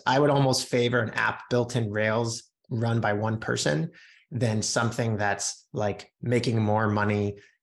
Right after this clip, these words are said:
and has a team, uh, because there's so many, I'd say, uh, in between the lines pattern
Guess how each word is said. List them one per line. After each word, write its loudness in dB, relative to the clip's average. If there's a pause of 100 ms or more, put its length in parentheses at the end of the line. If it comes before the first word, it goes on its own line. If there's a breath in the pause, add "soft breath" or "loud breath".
and -4
has -2
a -8
team, 0 (280 soft breath)
uh, 2
because 0
there's 2
so 2
many, 2 (520)
I'd -6
say, -4 (420)
uh, -4 (340)
in 4
between 4
the 6
lines 2
pattern -2